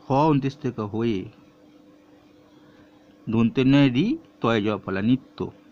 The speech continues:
ক র ছেইকা করছে। দেখছি ছেলেরা খুশি হয়ে নৃত্য করছে। কেইকার হস কেউ, বয়াকার বা,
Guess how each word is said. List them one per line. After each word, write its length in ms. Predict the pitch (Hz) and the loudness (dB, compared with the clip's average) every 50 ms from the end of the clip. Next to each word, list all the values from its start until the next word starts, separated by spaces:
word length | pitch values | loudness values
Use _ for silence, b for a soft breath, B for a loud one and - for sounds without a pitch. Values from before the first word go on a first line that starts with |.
| - _ _ _ _ _ _ _ - - _ _ _ - - _ _ _ _ _ _ _ _ _ _ _ _ _ - - - - _ _ - | -20 _ _ _ _ _ _ _ -20 -20 _ _ _ -20 -20 _ _ _ _ _ _ _ _ _ _ _ _ _ -20 -20 -20 -20 _ _ -2
ক 20 | 120 120 131 131 127 | 0 0 2 2 2
র 20 | 123 127 135 135 | 2 0 0 -2
ছেইকা 300 | - 135 113 - - 104 98 - | -4 -6 -6 -4 -6 -8 -10 -10
করছে। 340 | - 98 - - - - - - - - - - - - - _ - - _ B B B B B B B B - 113 | -14 -16 -16 -16 -20 -20 -20 -20 -20 -20 -20 -20 -20 -20 -20 _ -20 -20 _ B B B B B B B B -2 0
দেখছি 340 | 139 190 202 - - - 240 175 - - | 2 2 0 -2 -6 -8 -8 -8 -8 -6
ছেলেরা 380 | - 127 110 113 120 120 101 87 - - - - - - - - - - _ _ - - _ _ - - _ - - - - - - - | -4 -2 -2 0 0 -2 -4 -6 -8 -14 -20 -20 -20 -20 -20 -20 -20 -20 _ _ -20 -20 _ _ -20 -20 _ -20 -20 -20 -20 -20 -14 -4
খুশি 300 | - 175 185 - - 269 247 190 | 0 0 0 0 0 0 2 2
হয়ে 160 | 156 139 131 120 110 | 4 4 4 2 2
নৃত্য 240 | 113 113 - - - 294 - | -2 -4 -6 -8 -8 -8 -6
করছে। 320 | - - - - - - - - - - - - - - _ _ - - _ _ _ - _ _ _ - _ _ - - - - B B B B B B B B B B B B - | -8 -10 -12 -14 -20 -20 -20 -20 -20 -20 -20 -20 -20 -20 _ _ -20 -20 _ _ _ -20 _ _ _ -20 _ _ -20 -20 -20 -20 B B B B B B B B B B B B 0
কেইকার 320 | 165 175 190 185 262 240 233 | 2 2 2 2 2 4 4
হস 140 | 233 226 - 196 165 147 151 | 4 2 2 0 0 2 2
কেউ, 160 | 147 151 165 180 226 - - - - - - - - - - - - - - _ - | 2 2 2 0 -4 -6 -12 -18 -20 -20 -20 -20 -20 -20 -20 -20 -20 -20 -20 _ -4
বয়াকার 400 | 139 120 113 113 113 - 107 95 92 95 | -2 0 0 0 0 -2 -4 -4 -2 -2
বা, 120 | 98 104 | 0 0